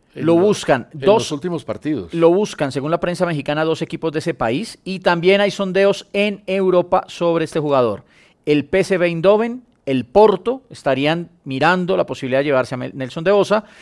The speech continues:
Speaker 2: y en, eh, México sería Rayados, o sea, Monterrey y Pumas. Ese jugador es bueno.
Speaker 1: Bueno, es
Speaker 2: Ese
Speaker 1: bueno.
Speaker 2: jugador es bueno.
Speaker 1: Es bueno, de Osa además tiene una gran condición individual, pero lamentablemente el Atlético Nacional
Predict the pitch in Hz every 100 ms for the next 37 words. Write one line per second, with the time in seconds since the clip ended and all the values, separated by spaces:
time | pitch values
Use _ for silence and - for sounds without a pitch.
0 | - _ - 220 262 - 175 208 202 185
1 | 165 170 175 143 131 120 127 160 156 202
2 | - 117 139 156 170 175 175 190 208 151
3 | 98 - - _ _ _ - - 156 135
4 | 123 110 110 95 - _ _ _ 143 143
5 | 107 135 135 160 131 127 120 110 90 85
6 | _ _ _ _ _ - 160 160 190 151
7 | 139 143 185 170 151 190 185 180 175 175
8 | 185 156 117 147 170 160 170 175 160 190
9 | - _ _ - 156 147 139 135 147 165
10 | 165 175 143 - 135 156 143 120 123 131
11 | 143